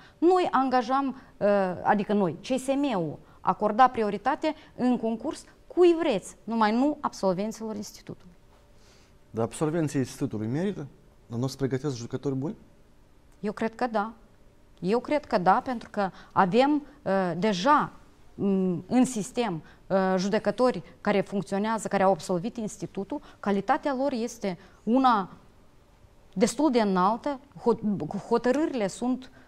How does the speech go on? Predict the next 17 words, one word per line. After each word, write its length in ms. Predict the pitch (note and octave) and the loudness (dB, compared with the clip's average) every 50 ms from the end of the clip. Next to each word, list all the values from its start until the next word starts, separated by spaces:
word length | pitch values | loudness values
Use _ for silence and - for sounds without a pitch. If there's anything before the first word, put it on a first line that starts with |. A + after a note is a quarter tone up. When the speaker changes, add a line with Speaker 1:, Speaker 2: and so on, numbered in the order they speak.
| - - - - _ - - - - - - - - - - - | -20 -20 -20 -20 _ -20 -20 -20 -18 -18 -18 -18 -20 -20 -8 -2
Speaker 1:
eh, 400 | - G3 G3 F#3+ F#3+ F#3+ F#3+ F#3+ F#3 F3+ F3 F3+ F3+ F3 - - | 0 0 2 2 2 2 2 0 0 -2 -2 -2 -4 -4 -4 0
pe 380 | - A#3 G#3+ G3+ G3 G3+ G3 F#3 D#3+ | 2 4 4 4 4 4 2 2 2
u-, 220 | G#3+ A#3 B3 C4 - | 2 2 0 2 2
în 120 | A3+ A#3 | 2 2
ultimii 400 | A#3+ C#4 D4 C#4+ C4+ B3+ A#3+ A3 | 2 2 0 0 0 -2 -2 -4
cinci 360 | - - B3 C4 B3+ C4 - - | -4 -4 -4 -4 -4 -4 -4 -2
ani, 320 | A#3 C#4+ E4+ G4+ E4 - - | -2 0 0 -2 -4 -6 -4
vreau 180 | - A3+ A3 | -4 -4 -4
să 140 | G#3 - A3 | -2 -4 -4
zic 200 | G#3 F3+ A3 F#3 | -4 -4 -6 -6
că 200 | - - F#3 E3 - - - | -4 -2 -2 -2 -2 -4 -4
însăși 320 | G3+ B3+ C4 D#4 D4 - | -4 -4 -2 -2 -4 -6
Curtea 280 | - C4+ C4+ - D#4 D#4 | -6 -10 -6 -4 -2 -2
Europeană 720 | D#4 D4 D4 C#4+ C#4 C4+ - D#4+ E4+ E4+ C4+ G3+ E3 D3+ - - - - - - - | 0 0 -2 -2 -2 -2 0 -2 0 -2 -4 -6 -6 -8 -12 -18 -20 -20 -20 -4 2
a 280 | - G#3 G#3+ G3+ - - | 4 4 4 4 2 2
menționat 720 | G#3+ A3+ A#3 A#3 A3+ - A#3 A#3 A#3+ B3+ C4 B3 - - - | 0 0 0 0 -2 -4 -4 -4 -2 -2 -4 -4 -6 -8 -8
că 180 | - E3+ - | -6 -6 -6